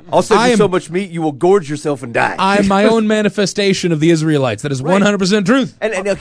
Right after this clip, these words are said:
Speaker 1: here's, here's what's
Speaker 2: Where are my
Speaker 1: funny
Speaker 2: Asherah poles?
Speaker 1: is, is they become, it's, it's such a joke, right? You're like, "Well, how could they?" They saw it. They saw God's hand,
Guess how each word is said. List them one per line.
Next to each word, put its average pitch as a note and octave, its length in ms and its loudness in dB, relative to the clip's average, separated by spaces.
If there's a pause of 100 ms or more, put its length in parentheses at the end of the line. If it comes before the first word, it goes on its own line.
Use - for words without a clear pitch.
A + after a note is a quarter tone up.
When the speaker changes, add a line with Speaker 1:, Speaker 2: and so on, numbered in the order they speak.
(120)
Speaker 1:
here's, A3+ 240 -4
here's G#3+ 260 -8
what's G#3 60 -2
Speaker 2:
Where A#3+ 140 4
are C4 40 4
my B3 120 2
Speaker 1:
funny A3+ 80 2
Speaker 2:
Asherah F#3 320 2
poles? C3+ 420 0 (160)
Speaker 1:
is, G3+ 160 -8
is F3 140 -6
they G#3 100 0
become, G#3 420 -8
it's, - 220 -8
it's E3 140 -10
such - 320 -10
a G3 40 -10
joke, G3 460 -10
right? F#3+ 180 -6
You're G3 140 -12
like, F3 180 -12
"Well, B2 100 -16
how F#3+ 100 -8
could G3+ 140 -16
they?" F#3 100 -10
They F#3 100 -8
saw E4 300 -14
it. - 100 -20
They C#3+ 80 -8
saw F3 220 -6
God's F#3+ 240 -10
hand, G3+ 260 -12